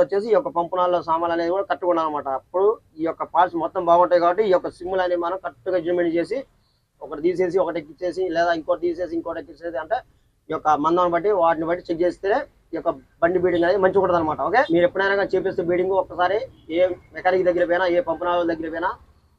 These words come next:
చాలా మనం అనుకున్న రేంజ్లో బీడింగ్ రావాలంటే కరెక్ట్గా ఇప్పుడు ఒక మన వీడియోలలో పలానా బీడింగ్ ఉంది అనుకో, ఈ యొక్క మనం చూపించిన బండిది బీడింగ్ నచ్చింది అనుకో, పలానా బీడింగ్, ఈ బీడింగ్ కావాలంటే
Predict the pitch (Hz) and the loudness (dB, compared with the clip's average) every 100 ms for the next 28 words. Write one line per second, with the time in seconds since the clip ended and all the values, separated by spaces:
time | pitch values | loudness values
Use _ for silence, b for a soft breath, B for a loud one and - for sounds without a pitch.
0 | _ _ _ 160 165 180 185 170 - 151 | _ _ _ 0 4 6 6 4 -6 -6
1 | 160 156 143 165 196 196 196 196 170 180 | -4 -4 -2 0 4 6 6 4 4 2
2 | 185 180 170 175 - 156 - 196 247 - | 4 4 4 0 -8 -10 -2 4 6 6
3 | - 175 175 165 - - 160 185 175 196 | 6 4 4 2 -2 -6 0 2 4 4
4 | 208 208 208 202 _ - - _ _ _ | 4 2 0 0 _ -20 -20 _ _ _
5 | - 175 175 185 202 202 180 165 175 170 | 2 4 6 6 6 4 2 2 2 2
6 | - 190 180 175 175 - _ _ 208 208 | 0 -6 0 0 -2 -8 _ _ 2 2
7 | 208 - 185 196 196 190 196 185 180 185 | 2 0 4 4 6 6 6 6 2 -2
8 | 170 165 175 - 165 170 156 180 196 196 | -2 0 0 2 2 2 2 2 4 4
9 | 185 160 180 175 185 196 190 185 185 185 | 2 0 -2 2 2 4 4 2 2 -6